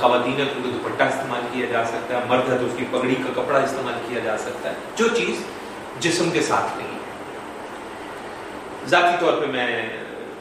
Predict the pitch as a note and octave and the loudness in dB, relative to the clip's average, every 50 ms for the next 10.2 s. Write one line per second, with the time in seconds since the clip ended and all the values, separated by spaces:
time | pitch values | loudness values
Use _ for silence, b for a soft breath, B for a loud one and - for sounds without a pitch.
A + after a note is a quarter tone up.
0 | - - - - - - - - - - - - - - - D3 D3+ D#3 D#3 D#3 | -12 -10 -10 -10 -10 -10 -12 -12 -14 -12 -12 -12 -10 -4 -2 0 2 2 2 2
1 | - - - C#3 C3+ E3+ E3 D#3+ F3+ E3+ D#3+ B2 A#2 - - - C3 B2+ B2+ A#2 | 0 -2 0 2 4 4 6 8 10 8 8 8 4 2 0 -2 -2 -2 0 -2
2 | - - A#2+ A2+ A2 A2+ A2+ - - - - C3+ C3+ C3 B2+ - E3 E3 E3+ E3 | -2 -2 -2 -2 0 0 0 -2 -2 -2 -2 -2 -2 -2 0 0 0 0 0 0
3 | - - - - - - - - - - - - - - - - - - - - | 0 -2 -4 -4 -6 -6 -6 -6 -8 -8 -10 -10 -10 -10 -10 -10 -10 -12 -12 -12
4 | - - - - - B2+ B2 B2 B2+ B2 B2+ B2+ B2+ B2 A#2+ A2+ - - - A#2 | -12 -12 -12 -10 -8 -6 -4 -2 0 2 4 4 4 4 4 2 0 0 -2 -2
5 | G#2+ A2+ A2 G#2+ - - - - - - - - - - - G#2+ G2 - - - | -2 -2 -4 -4 -4 -6 -6 -6 -6 -6 -6 -6 -6 -6 -4 -4 -4 -4 -6 -6
6 | - - - - - - - - - - - - - - - - - - - - | -8 -8 -10 -10 -10 -10 -10 -10 -10 -10 -10 -10 -10 -10 -10 -10 -10 -10 -10 -10
7 | - - - - - - - - - - - - - - - F#3+ F#3 - G#3 G3 | -10 -10 -8 -8 -8 -8 -10 -10 -10 -10 -10 -10 -6 0 2 2 4 4 4 6
8 | F3+ F3 D#3+ D3 - D3 D3+ C#3+ D3+ E3 E3+ E3 - D#3+ C3+ C3 B2+ - - A2+ | 6 6 6 6 6 6 8 8 8 8 8 6 6 4 4 4 2 2 2 0
9 | A2 A2 - - - - - C3+ C#3 C#3 - - - - - C3 B2+ - - - | 0 0 0 -2 -4 -4 -2 -2 -2 -2 -2 -4 -8 -8 -2 0 2 2 2 2
10 | - - - | -2 -4 -6